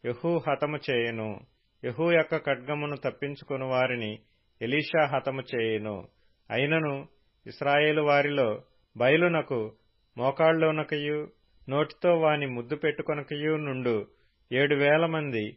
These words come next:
నాకు ఇంకనూ మిగిలియుందురు.' ఏలియా అచ్చటి నుండి పోయిన తరువాత అతనికి షాపాతు కుమారుడైన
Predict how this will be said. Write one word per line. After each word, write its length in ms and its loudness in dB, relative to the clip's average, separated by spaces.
నాకు 280 -2
ఇంకనూ 400 -2
మిగిలియుందురు.' 880 -2
ఏలియా 440 4
అచ్చటి 340 -8
నుండి 300 -4
పోయిన 420 0
తరువాత 540 2
అతనికి 360 -2
షాపాతు 540 2
కుమారుడైన 640 0